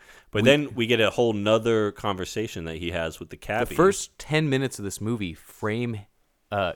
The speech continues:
Speaker 2: Cosmo Vitelli in such a completely different way
Speaker 1: Mm-hmm.
Speaker 2: than the shorter cut.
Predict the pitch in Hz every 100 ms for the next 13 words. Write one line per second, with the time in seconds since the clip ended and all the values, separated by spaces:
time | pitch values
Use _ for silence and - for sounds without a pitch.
0 | - 107 104 98 104 90 87 - 95 90
1 | 78 87 90 - - 107 123 - - -
2 | _ _ _ - - 90 - - _ 156
3 | 190 220 170 120 101 107 104 80 95 82
4 | - _ - 101 90 104 101 - 113 104
5 | 95 - 92 -